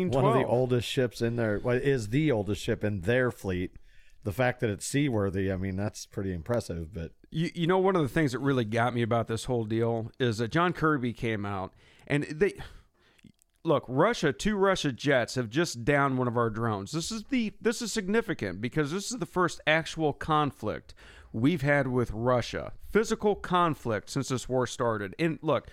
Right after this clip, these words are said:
Speaker 1: when you got a lot of balls in the air, you're bound to lose one of 'em. Okay, so this is, could be the start of something.
Speaker 2: Well, remember last week we,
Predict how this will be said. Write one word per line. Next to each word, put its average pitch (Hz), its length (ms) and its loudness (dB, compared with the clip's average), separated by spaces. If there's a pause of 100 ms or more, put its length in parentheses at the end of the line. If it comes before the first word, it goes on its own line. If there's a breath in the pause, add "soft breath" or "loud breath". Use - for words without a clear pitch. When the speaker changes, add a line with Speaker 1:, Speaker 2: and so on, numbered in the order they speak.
(160 loud breath)
Speaker 1:
when 127 140 0
you 127 60 2
got 165 100 4
a 175 40 4
lot 165 140 4
of 127 100 0
balls 156 300 4
in 123 80 0
the 117 100 0
air, 113 280 -2 (120)
you're 131 120 0
bound 139 300 2
to 135 40 2
lose 131 240 -2
one 127 220 -2
of 101 100 -6
'em. 82 160 -12 (540 soft breath)
Okay, 123 320 2
so 143 160 0
this 220 240 0
is, 165 180 -8 (140)
could 143 180 -2
be 156 120 4
the 165 100 0
start 214 340 0
of 185 80 -4
something. 101 420 -4
Speaker 2:
Well, 196 200 2
remember 196 400 2
last 175 280 2
week 196 200 0
we, 170 100 -2